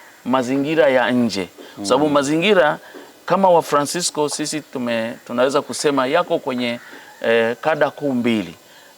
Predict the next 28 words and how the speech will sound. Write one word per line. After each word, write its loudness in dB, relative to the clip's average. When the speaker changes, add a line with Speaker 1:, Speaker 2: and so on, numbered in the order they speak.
Speaker 1:
Ndani 2
mwangu 2
mimi 0
Speaker 2:
Mm. -12
Speaker 1:
na 0
nje 2
ya 4
mimi. 0
Nje 2
ya 4
mimi 0
ni -4
yale 2
yote 2
tunayoyaona. 2
Ndani 4
mwangu 2
ni 2
namna 4
yangu 4
ya 4
kuishi 0
mimi, -2
namna 4
yangu 4
ya 6
kuongea 2
mimi, -2